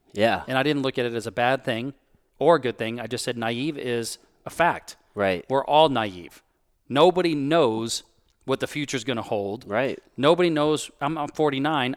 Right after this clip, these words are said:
Speaker 2: I don't know what it feels like to be fifty. I don't
Speaker 1: Right.
Speaker 2: know what it feels like to be fifty-five. So I'm com-, we're all inexperienced in one way or another.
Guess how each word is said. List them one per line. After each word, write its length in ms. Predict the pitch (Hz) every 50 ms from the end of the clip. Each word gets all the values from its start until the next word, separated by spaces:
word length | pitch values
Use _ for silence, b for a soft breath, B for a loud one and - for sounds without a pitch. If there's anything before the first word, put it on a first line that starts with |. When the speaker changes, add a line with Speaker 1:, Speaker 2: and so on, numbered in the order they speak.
| -
Speaker 2:
I 80 | - 135
don't 160 | 160 180 190
know 100 | 151 135
what 160 | 123 123 127
it 80 | 127 -
feels 260 | - 143 135 127 -
like 160 | 131 117 113
to 60 | - 104
be 140 | 117 110
fifty. 460 | 101 - 120 107 - - 139 156 - _ _
I 20 | -
don't 100 | 214 202
Speaker 1:
Right. 120 | - 226
Speaker 2:
know 60 | 190
what 100 | 147 127
it 60 | 117
feels 160 | - 139 120 117
like 100 | 113 107
to 60 | - -
be 100 | 113 104
fifty-five. 640 | - 117 104 - 110 95 - 107 107 110 143 180 - b b b b b b b b b b
So 140 | - 160 160
I'm 80 | 151
com-, 220 | - - 147 135 -
we're 260 | 151 139 143 147 160 -
all 340 | 139 151 160 170 170 165
inexperienced 720 | - 151 147 139 - - - - 139 143 139 127 110 - -
in 160 | 110 113 110
one 200 | 110 117 123 117
way 200 | 113 117 113 107
or 100 | 107 101
another. 320 | 101 101 101 - - -